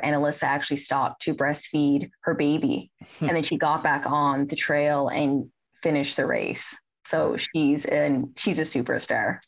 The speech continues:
Speaker 1: Yeah.
Speaker 2: Yeah, that's pretty, pretty wild story when you told me that. That was, uh, that's a interesting story, but also something that shows that, you know, the, the type of race is very different than what people would expect, where, you know, people are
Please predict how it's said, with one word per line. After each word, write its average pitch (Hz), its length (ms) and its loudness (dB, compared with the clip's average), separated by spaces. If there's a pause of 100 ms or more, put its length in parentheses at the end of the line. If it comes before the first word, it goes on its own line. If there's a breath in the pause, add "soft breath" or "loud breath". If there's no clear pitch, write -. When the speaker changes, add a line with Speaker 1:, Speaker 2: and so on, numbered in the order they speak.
(120)
Speaker 1:
Yeah. - 200 -2 (320)
Speaker 2:
Yeah, 110 160 0
that's 117 220 -2
pretty, 123 440 -2
pretty 147 200 -2
wild 123 240 2
story 127 220 0
when 120 80 0
you 117 80 0
told 120 200 -2
me 117 60 0
that. 110 220 0
That 120 80 2
was, 117 200 -2
uh, 110 200 2
that's 123 240 -2
a 107 180 0 (380 loud breath)
interesting 135 400 -2
story, 131 320 0
but 127 100 -2
also 135 720 0
something 127 320 -2
that 123 100 0
shows 117 360 -2
that, 113 100 0
you 117 80 -4
know, 117 140 0
the, 113 260 -2
the 117 100 -2
type 131 320 -4
of 113 160 -4
race 107 300 -2
is 110 120 -6
very 180 260 0
different 123 260 -2
than 110 80 0
what 104 160 -2
people 104 300 -4
would 98 100 0
expect, 104 560 -4
where, 101 380 -4
you 113 80 -6
know, 101 100 -2
people 107 360 -6
are 113 360 -2